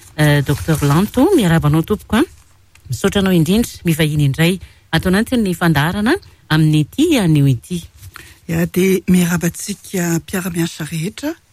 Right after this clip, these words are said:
Speaker 2: miarabantsika mpiara-miasa rehetra, ary miaraba ihany koa anareo, a, izay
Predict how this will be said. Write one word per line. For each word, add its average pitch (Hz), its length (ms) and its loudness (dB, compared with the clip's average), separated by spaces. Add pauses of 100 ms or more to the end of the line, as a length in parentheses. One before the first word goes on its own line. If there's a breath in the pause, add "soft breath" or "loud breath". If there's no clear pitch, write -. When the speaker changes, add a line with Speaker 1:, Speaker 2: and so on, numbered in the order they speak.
(880 soft breath)
Speaker 2:
miarabantsika 170 600 -6
mpiara-miasa 170 580 -2
rehetra, 175 460 -2
ary 202 600 2
miaraba 165 520 2
ihany 143 260 2
koa 262 300 2 (520 soft breath)
anareo, 160 640 2
a, 196 260 0
izay 160 480 -2